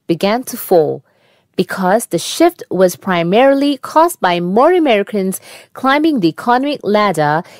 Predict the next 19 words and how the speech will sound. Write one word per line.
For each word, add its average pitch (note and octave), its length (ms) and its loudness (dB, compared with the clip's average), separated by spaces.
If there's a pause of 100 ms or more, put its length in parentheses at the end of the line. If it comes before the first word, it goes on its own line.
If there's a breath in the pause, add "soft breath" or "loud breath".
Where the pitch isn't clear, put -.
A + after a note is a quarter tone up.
into G3 420 0
upper D4 460 2
income D#4+ 440 2
brackets. F3+ 680 -4 (580)
But - 160 -4
since G4+ 400 0
two A4+ 280 2
thousand, F3+ 640 0
the D#3 100 2
middle D4+ 300 4
class's F4+ 580 -2
share F3 460 2
of - 300 -8
households F3 600 0 (280 loud breath)
has F3+ 200 -2
continued F#3+ 760 2
to F3+ 160 -2
narrow, E3+ 560 2 (420 soft breath)
the F3 160 0